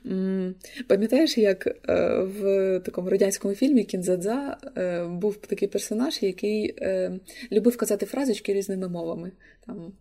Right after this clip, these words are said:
«бонжур», там «гранд мерсі», там «данкішон». І,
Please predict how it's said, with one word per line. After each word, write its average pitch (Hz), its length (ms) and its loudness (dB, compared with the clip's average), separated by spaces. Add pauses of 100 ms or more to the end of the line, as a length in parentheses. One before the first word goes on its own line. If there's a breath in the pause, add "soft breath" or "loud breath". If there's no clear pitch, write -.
«бонжур», 254 640 6
там 180 380 -4
«гранд 190 300 -4
мерсі», 240 680 2 (200)
там 175 400 -8
«данкішон». 233 680 0 (680 loud breath)
І, 202 340 0